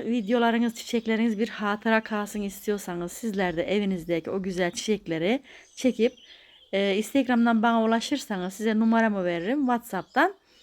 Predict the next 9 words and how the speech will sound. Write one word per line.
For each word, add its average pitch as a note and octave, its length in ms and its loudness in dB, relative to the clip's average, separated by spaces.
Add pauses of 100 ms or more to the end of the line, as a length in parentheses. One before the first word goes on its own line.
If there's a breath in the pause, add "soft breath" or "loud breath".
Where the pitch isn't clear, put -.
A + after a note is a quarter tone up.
(260 soft breath)
böyle A3 500 2
bu A3 80 -2
güzel G3+ 420 0
videoları E3+ 500 -2
atarsınız. A3+ 720 -2
Ben F3 260 0
de C#4+ 200 2 (100)
düzenleme E3+ 520 -4
yapar. A3+ 400 0